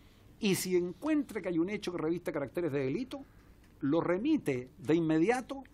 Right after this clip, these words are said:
al Ministerio Público. Y si cree que hay un hecho que sospecha que pueden revestir caracteres de delito, que es un grado menor,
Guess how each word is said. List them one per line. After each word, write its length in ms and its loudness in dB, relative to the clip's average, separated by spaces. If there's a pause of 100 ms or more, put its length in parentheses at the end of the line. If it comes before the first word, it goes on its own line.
al 140 0
Ministerio 340 -2
Público. 440 -10 (540)
Y 100 0
si 180 0
cree 340 2
que 80 0
hay 100 2
un 120 4
hecho 280 -4
que 80 -2
sospecha 720 -2
que 120 0
pueden 240 -2
revestir 340 -4
caracteres 460 -6
de 80 -4
delito, 320 -4
que 60 -4
es 120 -10
un 80 -8
grado 240 -4
menor, 340 2